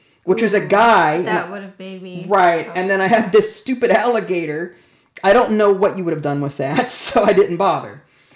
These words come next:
Speaker 1: So this was the only ones that I could think of that were close enough to, I mean, maybe the alligator in here as in, like, an animal circus kind of thing, but typically alligators are not part of a show in,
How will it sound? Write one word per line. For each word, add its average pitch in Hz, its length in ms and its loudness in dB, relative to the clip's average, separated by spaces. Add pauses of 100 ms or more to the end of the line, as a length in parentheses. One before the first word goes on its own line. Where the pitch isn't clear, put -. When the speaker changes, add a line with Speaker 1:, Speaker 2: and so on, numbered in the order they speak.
Speaker 1:
So 214 140 -8
this 240 160 -6
was 262 200 -6
the 214 160 -2
only 233 220 0
ones 202 420 -2
that 175 100 -2
I 175 80 2
could 165 180 -6
think 185 320 -6
of 151 240 -8
that 160 200 -10
were 147 100 -14
close 160 500 -16
enough 135 360 -14 (100)
to, 131 520 -14 (960)
I 196 60 -8
mean, 220 180 2
maybe 294 380 -2
the 277 160 -4
alligator 240 880 0
in 190 180 0
here 208 460 2
as 175 240 -2
in, 170 100 -6
like, 156 180 -10
an 139 120 -8
animal 165 560 -10
circus 170 500 -12
kind 214 280 -10
of - 80 -18
thing, 233 480 -14 (400)
but 185 240 -8
typically 180 420 -10
alligators 170 560 -8
are 147 80 -12
not 151 220 -12
part 160 180 -12
of 139 80 -14
a 135 40 -14
show 147 360 -12
in, 131 200 -16